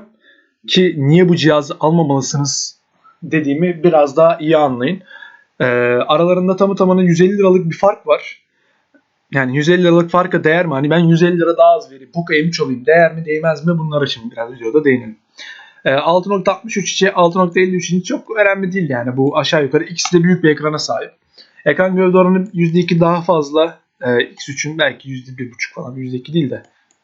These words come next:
Neyse işte o kadar detayına girmiyorum. Biraz daha hafif. Neyse dur buralardan bakmayalım. Burası get tüm özellikler çünkü.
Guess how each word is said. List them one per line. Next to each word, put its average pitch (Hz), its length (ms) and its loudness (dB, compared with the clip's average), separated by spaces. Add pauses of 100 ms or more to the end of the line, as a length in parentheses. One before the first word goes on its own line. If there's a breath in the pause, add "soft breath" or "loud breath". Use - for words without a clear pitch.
(160)
Neyse 139 280 -4
işte - 160 -10
o 117 40 -10
kadar 127 240 -2
detayına 131 320 -2
girmiyorum. 127 420 -2 (360 loud breath)
Biraz 175 300 2
daha 180 200 0
hafif. - 240 -14 (120)
Neyse 143 260 -4
dur 131 140 -4
buralardan 127 420 -2
bakmayalım. - 340 -10 (520)
Burası 135 360 -2
get 131 180 -2
tüm 143 120 -4
özellikler 113 420 -4
çünkü. - 340 -14